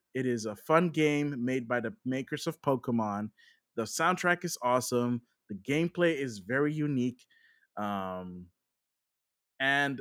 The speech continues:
uh, Attack of the Friday Monsters, if you want something completely different and unique as well. Uh, the same developers recently put out a new game called,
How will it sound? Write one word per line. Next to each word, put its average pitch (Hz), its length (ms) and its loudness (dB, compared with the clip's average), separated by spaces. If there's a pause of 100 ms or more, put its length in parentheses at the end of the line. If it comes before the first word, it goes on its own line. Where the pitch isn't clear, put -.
(120)
uh, 127 260 2
Attack 240 380 4
of 202 80 -4
the 185 80 -2
Friday 180 260 2
Monsters, 147 460 -2
if 113 100 -12
you 127 80 -4
want 127 180 -4
something 123 320 -6
completely 120 560 -10
different 113 360 -8
and 101 160 -8
unique 104 280 -8
as 98 120 -10
well. - 260 -14 (920)
Uh, 90 420 -6 (680)
the 135 100 0
same 196 340 2
developers 165 680 4
recently 143 460 -2
put 151 180 0
out 143 160 0
a 127 60 2
new 123 240 2
game 123 440 -2
called, 107 600 -2